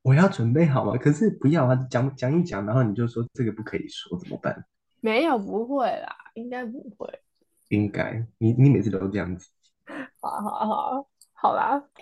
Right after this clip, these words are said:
Speaker 2: 哎，这边跟大家先插播一个消息，就是一诺他 <laughs> 确诊了。<laughs> 他也算是逃了，
Speaker 1: 对。
Speaker 2: 逃了蛮久了啦。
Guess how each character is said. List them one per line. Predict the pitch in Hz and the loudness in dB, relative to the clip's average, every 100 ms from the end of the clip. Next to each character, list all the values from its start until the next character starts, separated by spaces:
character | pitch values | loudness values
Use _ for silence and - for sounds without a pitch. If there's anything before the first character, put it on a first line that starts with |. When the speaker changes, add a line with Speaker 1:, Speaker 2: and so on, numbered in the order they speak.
| - | -8
Speaker 2:
哎， | - 269 | 2 4
这 | 285 | 6
边 | 339 359 339 | 6 6 6
跟 | 330 320 | 6 6
大 | |
家 | 320 277 285 | 6 6 4
先 | 277 240 | 2 -2
插 | 262 226 | 2 2
播 | 214 214 202 | 4 4 4
一 | |
个 | 185 | 2
消 | 202 - 208 208 | -2 -4 -2 -2
息， | 208 - | -4 -8
就 | 208 | -4
是 | 208 220 220 220 - _ | 0 0 0 -4 -20 _
一 | - 202 | -8 -4
诺 | 202 220 | -2 -2
他 | 220 208 185 190 277 | -2 0 0 0 -2
<laughs> | 240 | -4
确 | 214 - 262 233 202 | -2 4 6 6 4
诊 | 202 - 180 - - - 98 | 0 -6 -10 -10 -16 -16 -10
了。 | 120 123 127 175 202 143 196 170 143 - - - - | -6 -4 -2 0 4 8 8 8 2 -4 -8 -12 -10
<laughs> | - 220 - 392 427 339 - - - - - 311 _ | -10 -6 2 4 6 4 4 -2 -16 -18 -18 -20 _
他 | 302 269 | 4 6
也 | 311 247 214 | 8 6 4
算 | 254 285 | 6 6
是 | 294 294 | 6 2
逃 | - 226 190 | 0 4 6
了， | 190 196 196 185 | 6 4 2 -2
Speaker 1:
对。 | - - _ - | -6 -14 _ -8
Speaker 2:
逃 | - 202 | 0 2
了 | 208 | 2
蛮 | 202 190 220 | 0 -2 -2
久 | 208 202 85 | -2 -4 -4
了 | 71 | -8
啦。 | 85 - | -8 -8